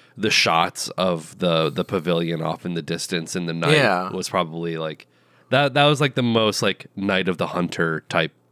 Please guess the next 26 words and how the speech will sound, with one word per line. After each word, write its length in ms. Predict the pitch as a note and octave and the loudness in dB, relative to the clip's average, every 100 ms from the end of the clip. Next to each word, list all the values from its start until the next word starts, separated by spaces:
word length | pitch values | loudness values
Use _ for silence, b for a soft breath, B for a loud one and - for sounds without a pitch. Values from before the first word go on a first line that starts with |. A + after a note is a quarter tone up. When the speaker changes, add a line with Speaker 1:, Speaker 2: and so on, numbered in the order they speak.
| - | -8
Speaker 1:
stuff 340 | - E2+ - | -2 -2 0
that 100 | F#2 | 2
I 40 | |
was 160 | C3 G#2+ | 4 4
Speaker 2:
Yeah. 100 | G2 | 2
Speaker 1:
getting 160 | F2 F2 | 0 -2
the 100 | F2 | -2
vibes 360 | E2 E2 E2 | -2 -2 -4
of, 240 | F2 E2 D#2+ | -4 -6 -6
you 100 | F2 | -6
know, 260 | E2+ D#2+ D#2+ B B B B | -6 -8 -12 B B B B
like, 140 | D#2+ G#2 | -4 0
him 200 | F#2 F2 | 2 4
ride, 280 | E2+ E2+ - B B | 2 2 -4 B B
like, 100 | G2+ | -2
the 80 | F#2+ | 0
silhouette 460 | - A2+ F2+ F2 E2 | 2 2 2 2 0
of 80 | E2 | -2
him, 160 | F2+ | -2
like, 160 | E2+ E2 | -2 -2
riding 440 | E2 D#2+ D#2+ D#2 | 0 0 0 -4
his 140 | D#2+ - | -8 -8
horse 360 | D#2+ D2+ - | -6 -6 -8
in 100 | E2 | -8
the 100 | D#2 | -8
dark, 440 | C#2+ - - - | -8 -8 -8 -14